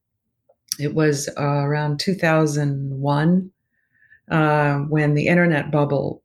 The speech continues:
burst. And you may remember, you know, for the,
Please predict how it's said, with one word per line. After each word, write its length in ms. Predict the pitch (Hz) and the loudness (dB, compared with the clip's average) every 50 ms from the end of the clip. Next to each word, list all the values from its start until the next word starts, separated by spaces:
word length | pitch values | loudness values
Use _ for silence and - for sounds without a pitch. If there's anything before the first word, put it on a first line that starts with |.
| _ - | _ -2
burst. 540 | 147 143 135 131 127 - - - - - - _ _ _ _ - - _ _ _ _ - | 0 0 0 -2 -4 -6 -8 -10 -12 -16 -20 _ _ _ _ -20 -20 _ _ _ _ 0
And 320 | 170 156 151 147 147 151 | 2 2 2 2 0 0
you 140 | 151 147 143 | 0 -2 0
may 180 | 147 160 156 156 | 2 2 2 2
remember, 840 | 151 151 151 151 151 151 151 151 147 151 147 143 147 147 143 - - _ _ _ _ _ _ _ _ _ - | 2 2 2 2 2 2 2 2 2 2 2 2 0 -2 -4 -6 -10 _ _ _ _ _ _ _ _ _ -4
you 100 | 160 156 | -2 0
know, 260 | 151 147 143 143 143 - | 2 2 2 0 -2 -2
for 140 | - 156 143 | -2 -2 -2
the, 200 | - - 170 | -2 -4 -10